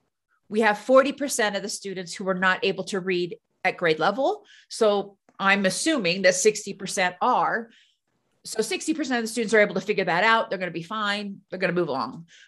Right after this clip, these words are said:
But your, uh, your forty percent of your population who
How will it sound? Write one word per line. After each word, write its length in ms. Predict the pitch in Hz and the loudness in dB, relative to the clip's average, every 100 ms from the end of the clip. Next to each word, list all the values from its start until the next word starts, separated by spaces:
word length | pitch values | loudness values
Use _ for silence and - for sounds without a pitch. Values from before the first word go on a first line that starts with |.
| _ _ - | _ _ 6
But 460 | 247 170 - - - _ _ _ _ _ _ _ - - | 8 8 2 -6 -10 _ _ _ _ _ _ _ -20 -8
your, 500 | 185 196 190 190 - 180 | 4 8 10 10 8 4
uh, 460 | 180 175 165 165 - _ | 4 4 4 4 0 _
your 220 | 185 190 185 | 0 0 4
forty 320 | 220 226 226 | 4 4 2
percent 360 | 226 220 190 | -2 0 0
of 80 | 185 | 0
your 120 | 175 | -4
population 960 | 175 185 165 175 160 160 170 247 277 330 - _ _ _ _ _ | -4 -4 -4 -2 -2 -2 -2 -2 -2 -4 -12 _ _ _ _ _
who 400 | 226 208 208 | 0 2 0